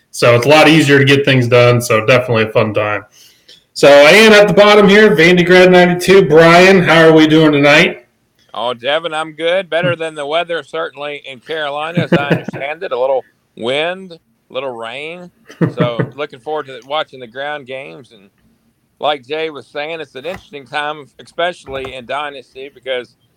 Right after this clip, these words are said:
Speaker 2: I've got a lot of teams that are mathematically right now are in the playoffs. But that being said, are they good enough to compete for the
Speaker 1: <laughs>
Speaker 2: championship? I don't know. So I'm kinda, kinda on that fence deciding which way to go. And the worst thing is you don't wanna ruin your future for what is not necessarily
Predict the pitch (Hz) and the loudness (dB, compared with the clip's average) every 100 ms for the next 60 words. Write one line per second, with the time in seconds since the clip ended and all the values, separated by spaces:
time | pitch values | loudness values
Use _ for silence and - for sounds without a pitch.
0 | _ - 156 180 156 135 151 147 - 151 | _ -10 -6 -4 -4 -2 -4 -6 -14 -16
1 | 156 127 123 123 147 151 127 131 147 143 | -14 -14 -14 -12 -12 -12 -12 -12 -12 -12
2 | 143 143 135 147 139 139 113 127 135 156 | -12 -12 -12 -12 -12 -14 -16 -16 -14 -14
3 | 170 - 117 113 139 - 135 117 _ 127 | -16 -18 -20 -14 -14 -14 -20 -20 _ -12
4 | 139 151 _ _ _ _ _ 110 110 110 | -12 -14 _ _ _ _ _ -14 -14 -14
5 | 127 151 156 160 - 127 123 _ 120 131 | -12 -12 -10 -10 -10 -14 -14 _ -14 -10
6 | 156 131 147 - 156 151 139 - 170 175 | -8 -6 -8 -8 -10 -6 -6 -6 -16 -16
7 | _ _ _ _ 143 156 170 180 117 - | _ _ _ _ -10 -8 -8 -10 -10 -14
8 | 127 120 160 143 - _ _ _ _ 156 | -16 -12 -10 -10 -12 _ _ _ _ -10
9 | 170 165 165 127 127 170 143 _ 104 143 | -8 -10 -12 -16 _ -14 -14 _ _ -10
10 | 131 120 139 139 143 135 117 135 113 107 | -10 -12 -20 -14 -14 -14 -12 -10 -10 -14
11 | 98 _ - _ 135 165 165 165 151 147 | -20 _ -20 _ -8 -8 -8 -12 -12 -14
12 | 131 123 143 151 143 135 127 139 143 131 | -16 -14 -12 -12 -14 -14 -16 -16 -16 -18
13 | 151 156 156 - 123 - 131 139 123 123 | -20 -20 -20 -18 -20 -14 -10 -10 -10 -18
14 | 127 131 - 104 131 143 123 113 | -16 -18 -20 _ -14 -14 -14 -18